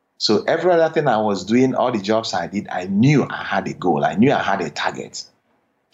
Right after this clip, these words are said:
I remembered I was writing articles in the newspapers and publishing them in the news. I knew I can write.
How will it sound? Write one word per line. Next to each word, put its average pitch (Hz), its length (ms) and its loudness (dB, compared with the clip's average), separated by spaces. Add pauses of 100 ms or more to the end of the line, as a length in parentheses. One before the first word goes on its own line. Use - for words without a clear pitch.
I 104 140 0
remembered 117 520 2
I 98 80 2
was 92 160 -4
writing 123 300 -2
articles 107 460 -2
in 85 80 -8
the 82 100 -10
newspapers - 580 -4
and 85 180 -2
publishing 139 400 0
them 123 160 2
in 107 100 4
the 120 100 4
news. - 560 2 (300)
I 139 160 2
knew 208 160 6
I - 120 0
can 80 240 -4
write. 82 360 -6